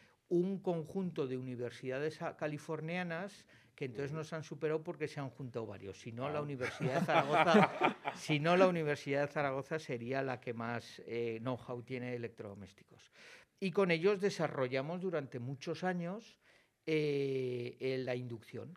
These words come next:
Speaker 1: que sepáis que una de cada cuatro inducciones que funcionan en el mundo sale de Montañana.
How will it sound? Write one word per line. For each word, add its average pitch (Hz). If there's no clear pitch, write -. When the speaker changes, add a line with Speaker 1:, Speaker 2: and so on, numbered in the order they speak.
Speaker 1:
que 117
sepáis 123
que 151
una 185
de 180
cada 165
cuatro 160
inducciones 147
que 127
funcionan 135
en 160
el 160
mundo 160
sale 156
de 170
Montañana. 135